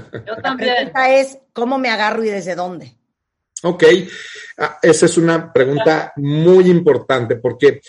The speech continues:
Speaker 3: abrimos una revista y dice autoexplórate acostada con una, con una almohada en la espalda o métete a la regadera y con agua o ponte crema. Y a fin de cuentas hay mil técnicas de autoexploración y lo único que hacen es confundir a las pacientes.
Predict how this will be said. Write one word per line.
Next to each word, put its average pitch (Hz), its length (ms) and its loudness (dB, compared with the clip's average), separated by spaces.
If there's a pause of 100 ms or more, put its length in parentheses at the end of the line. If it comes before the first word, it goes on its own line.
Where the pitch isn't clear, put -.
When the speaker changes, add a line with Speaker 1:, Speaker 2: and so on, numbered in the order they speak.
(100)
Speaker 3:
abrimos 226 480 2
una 214 180 2
revista 185 520 2
y 160 100 4
dice 180 400 0
autoexplórate 165 920 -2
acostada 156 680 -4
con 139 160 -6
una, 151 340 -4 (240)
con 131 160 -4
una 160 200 0
almohada 139 420 -2
en 139 120 -2
la 117 80 2
espalda 135 680 -4
o 117 80 -2
métete 151 400 -4
a 135 40 -2
la 113 120 -2
regadera 107 480 -2
y 143 100 0
con 113 220 -4
agua 135 300 -6
o 107 100 -6
ponte 147 340 -6
crema. 135 480 -6 (300)
Y 156 60 0
a 156 40 -2
fin 254 160 -2
de 302 140 -2
cuentas 214 400 0
hay 165 160 2
mil 180 380 -2
técnicas 165 460 -4
de 117 80 2
autoexploración 120 880 -4
y 156 80 -6
lo 156 100 2
único 202 320 0
que 165 80 -2
hacen 156 260 -4
es 127 140 -10
confundir 113 480 -8
a 110 60 -2
las 113 180 -4
pacientes. - 720 -10